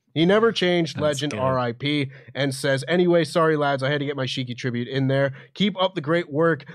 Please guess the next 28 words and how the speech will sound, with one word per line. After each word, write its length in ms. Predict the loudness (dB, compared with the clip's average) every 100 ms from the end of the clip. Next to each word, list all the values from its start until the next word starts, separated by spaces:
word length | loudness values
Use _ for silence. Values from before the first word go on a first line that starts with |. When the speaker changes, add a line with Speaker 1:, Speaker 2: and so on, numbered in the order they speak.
| -2
Speaker 1:
Looking 260 | 0 0
forward 220 | 2 4 4
to 60 |
Money 240 | 4 4 4
in 80 |
the 60 | 4
Bank. 340 | 2 0 -2 -4
Hopefully 460 | -2 -2 0 0
one 200 | 2 2
day 160 | 2 0
I 100 | 0
can 160 | -2 0
join 240 | 2 2
one 100 | 2
of 60 | 0
these 160 | -4
live 340 | -2 0 0 0
watch 340 | 0 0 -2
parties 400 | -2 0 0 -4
when 120 | -2
I 100 | -2 -2
have 360 | 0 0 0
the 80 | -4
time 320 | -4 0 0
and 160 | -2 -2
money. 300 | 2 4 2
Greetings 460 | 0 0 0 0
from 160 | 0 -2